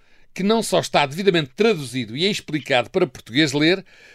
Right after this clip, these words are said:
como também tem excelentes fotos dos pratos para português ver. Na minha vez, na minha primeira vez, não arrisquei nas entradas e fui para uma sopa de miso que já conheço,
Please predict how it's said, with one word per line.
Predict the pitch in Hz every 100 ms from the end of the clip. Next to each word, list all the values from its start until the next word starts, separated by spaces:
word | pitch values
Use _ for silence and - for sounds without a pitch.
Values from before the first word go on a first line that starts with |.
| _ -
como | 240 226
também | - 202 202
tem | 214 226
excelentes | 202 - 220 185 -
fotos | - 247 240 - 143
dos | 117 113
pratos | - 156 196 - -
para | 196 175
português | 139 - 131 180 110
ver. | 101 117 - _ _ _ _ _ _ -
Na | 214
minha | 302 240
vez, | 175 170 160 - - -
na | 113 120
minha | 170
primeira | - 160 208 185
vez, | 123 123 - - _ - -
não | 185 233
arrisquei | 190 165 - - 196
nas | 156
entradas | 156 135 135 127 101 - - _ -
e | 160
fui | - 151
para | 160
uma | 151
sopa | 139 185 -
de | 135
miso | 143 160 131
que | -
já | 147
conheço, | - 101 90 -